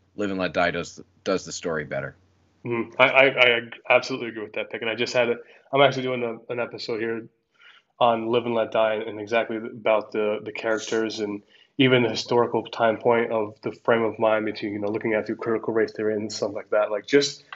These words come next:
Speaker 2: the book, the way that he writes the dialogue is rough to get through. And I just,
Speaker 1: Oh, yeah. And it,
Speaker 2: I
Speaker 1: it's,
Speaker 2: have a hard time
Speaker 1: especially
Speaker 2: getting through
Speaker 1: in
Speaker 2: that one.
Speaker 1: reading it after, you know,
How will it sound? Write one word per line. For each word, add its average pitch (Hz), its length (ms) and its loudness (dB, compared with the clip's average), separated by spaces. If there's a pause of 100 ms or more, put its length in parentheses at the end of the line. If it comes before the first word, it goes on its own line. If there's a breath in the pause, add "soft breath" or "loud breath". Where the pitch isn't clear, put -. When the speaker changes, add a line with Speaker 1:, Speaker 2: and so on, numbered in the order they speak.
(180 loud breath)
Speaker 2:
the 127 100 2
book, - 540 4
the 127 100 0
way 120 160 6
that 139 140 2
he 127 200 -6
writes 117 320 2
the 117 80 -6
dialogue 117 640 2 (540)
is 110 200 -2
rough 107 260 2
to 110 80 -10
get 107 180 -6
through. 104 220 -14 (140)
And 113 160 -2
I 110 120 4
just, - 340 0
Speaker 1:
Oh, 156 140 10
yeah. 135 300 6 (100)
And 135 160 4
it, 147 160 2
Speaker 2:
I 139 80 8
Speaker 1:
it's, 135 100 6
Speaker 2:
have 131 160 4
a 113 40 -2
hard 120 260 0
time 185 80 2
Speaker 1:
especially 160 360 2
Speaker 2:
getting 139 140 -2
through - 60 0
Speaker 1:
in - 40 -2
Speaker 2:
that - 20 -8
one. 110 160 -10 (120)
Speaker 1:
reading 156 400 2
it 131 140 2
after, 123 600 0
you 117 100 -8
know, 104 340 -6